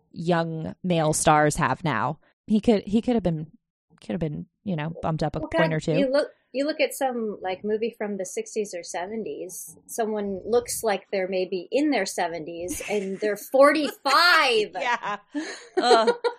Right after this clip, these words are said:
Speaker 1: What is it? I think the woman playing Arnie's mom is twelve years older than him.
Speaker 2: Yeah.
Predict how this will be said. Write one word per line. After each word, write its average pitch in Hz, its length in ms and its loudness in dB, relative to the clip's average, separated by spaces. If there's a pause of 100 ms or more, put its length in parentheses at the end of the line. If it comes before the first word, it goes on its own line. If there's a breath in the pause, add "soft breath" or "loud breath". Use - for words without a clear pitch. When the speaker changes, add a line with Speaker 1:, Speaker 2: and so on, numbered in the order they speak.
(340)
Speaker 1:
What 247 120 8
is 262 100 8
it? - 100 2
I 262 120 8
think 269 300 0
the 277 120 12
woman 247 380 8
playing 208 580 6
Arnie's 196 480 4
mom 170 300 4
is 170 160 -2
twelve 175 440 4
years 175 400 2
older 180 300 2
than 214 180 2
him. 233 280 4
Speaker 2:
Yeah. 196 380 -2